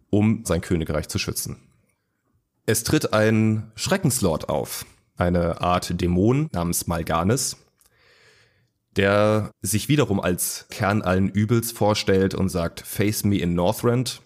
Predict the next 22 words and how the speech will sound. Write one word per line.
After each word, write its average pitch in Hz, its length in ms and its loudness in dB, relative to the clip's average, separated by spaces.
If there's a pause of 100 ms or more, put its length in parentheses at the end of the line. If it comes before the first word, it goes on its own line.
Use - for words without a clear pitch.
(340)
wenn 101 120 2
du 101 80 4
dich 95 140 -2
traust." - 640 -2
Und 98 240 0
Arthas, 95 640 0
der 95 120 2
junge, 98 260 4
überambitionierte, 95 1080 2
der 92 200 0
<laughs> - 20 -12
gerade, - 720 0
ja, 104 220 2 (160)
doch - 180 -2
ein 90 100 0
bisschen 92 280 2
viele 95 220 2
Menschenleben 92 440 2
auf 92 120 -2
dem 90 100 0
Gewissen 85 280 -2
hat, - 160 -4